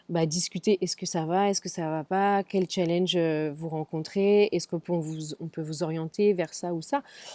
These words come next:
Et en fait, euh, d'une, je me suis aperçue que il y avait pas de support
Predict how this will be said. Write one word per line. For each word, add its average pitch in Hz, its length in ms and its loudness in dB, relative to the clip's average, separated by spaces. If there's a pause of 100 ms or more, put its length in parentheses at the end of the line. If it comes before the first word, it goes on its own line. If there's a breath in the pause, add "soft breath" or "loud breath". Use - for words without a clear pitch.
(320 loud breath)
Et 175 120 6
en 165 80 4
fait, 240 260 4
euh, 170 180 4 (100)
d'une, 196 480 4
je 180 120 0
me 180 60 4
suis - 160 2
aperçue 165 400 -2
que 156 300 -2 (300)
il 156 80 -6
y 156 100 2
avait 143 140 -2
pas 160 260 0 (120)
de 170 140 -6
support 196 480 -2